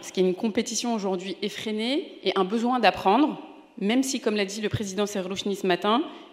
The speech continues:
il y a beaucoup d'experts en I A autodéclarés, autoproclamés, qu'on voit, euh, pulluler partout sur LinkedIn.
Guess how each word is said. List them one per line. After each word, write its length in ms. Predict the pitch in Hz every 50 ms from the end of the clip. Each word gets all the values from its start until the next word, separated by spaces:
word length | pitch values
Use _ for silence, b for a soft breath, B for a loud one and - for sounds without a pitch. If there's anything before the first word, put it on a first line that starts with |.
| B
il 40 | -
y 20 | 208
a 20 |
beaucoup 240 | 220 302 294 330 302
d'experts 480 | 277 269 262 - - - 262 262 247
en 120 | 214 208 208
I 140 | 220 220 233
A 160 | 262 - -
autodéclarés, 800 | 233 226 - 247 254 208 214 208 214 208 196 190 214 233 240 - -
autoproclamés, 760 | 220 220 - 240 - - - 202 - 208 190 190 202 226 233
qu'on 140 | - 202 190
voit, 320 | 180 190 202 208 208 185
euh, 40 | 170
pulluler 400 | 170 - 240 220 226 208 226 240
partout 260 | 233 208 208 - 233
sur 160 | - - 202
LinkedIn. 580 | 185 190 190 185 185 - 196 214 262 247 180